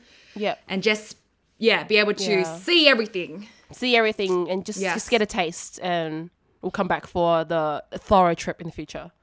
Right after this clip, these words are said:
Speaker 2: Yes.
Speaker 1: Or so we thought.
Speaker 2: Which is pending. <laughs>
Speaker 1: Pending, pending.
Speaker 2: The following year, I remember this very vividly. We were having, we were catching up on a Friday night. We went out for Mexican food.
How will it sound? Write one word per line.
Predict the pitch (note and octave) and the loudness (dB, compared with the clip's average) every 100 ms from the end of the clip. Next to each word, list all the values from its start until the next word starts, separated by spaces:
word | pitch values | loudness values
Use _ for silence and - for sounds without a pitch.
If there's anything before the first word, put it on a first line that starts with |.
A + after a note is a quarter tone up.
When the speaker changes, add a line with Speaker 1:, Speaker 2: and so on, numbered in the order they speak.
| _ _ | _ _
Speaker 2:
Yes. | F#3+ D#3+ F3 - - _ _ _ F3 | -16 -16 -16 -20 -20 _ _ _ -16
Speaker 1:
Or | |
so | - E3 | -12 -10
we | D#3 | -10
thought. | D#3 C#3 _ _ _ - | -14 -16 _ _ _ -10
Speaker 2:
Which | F#3+ | -8
is | F#3+ - | -8 -8
pending. | F3+ E3 E3 G3+ - | -10 -8 -8 -10 -10
<laughs> | - C4 F#3+ G3 | -2 -2 -2 0
Speaker 1:
Pending, | G3 D#4+ C#4+ G#3 | 6 8 6 4
pending. | D4 A#3+ F3+ F#3+ - - - _ _ _ - | 6 6 2 -2 -12 -20 -20 _ _ _ -2
Speaker 2:
The | A#3+ | 2
following | C#4+ D#4 E4+ E4+ D#4 | 6 6 6 4 4
year, | A#3 G#3 | 6 6
I | - G#3 - A#3+ | 8 8 10 10
remember | B3+ C4 B3 | 10 6 6
this | A#3+ | 4
very | G#3+ A3 G#3+ | 4 6 6
vividly. | G3+ G3 F3+ F3+ F#3+ | 4 2 0 0 0
We | G3+ A#3+ | 2 4
were | B3+ | 4
having, | B3+ A#3+ A3 A#3+ A#3+ A#3 A#3 | 6 4 6 4 4 2 0
we | A#3 | 2
were | A#3 | 2
catching | C#4 C4+ | 2 0
up | D4 | 0
on | C#4 | 0
a | |
Friday | A#3 F#3+ F3+ F3+ | 2 2 2 0
night. | E3 G#3 F4 - - | 0 0 0 -6 -4
We | A3+ | 0
went | A3+ A#3+ | 2 2
out | A3 | 0
for | A3 | 0
Mexican | F#3 A#3+ - - G3+ F3 | -4 -4 -4 -8 -8 -8
food. | E3 E3 D4+ | -8 -4 -2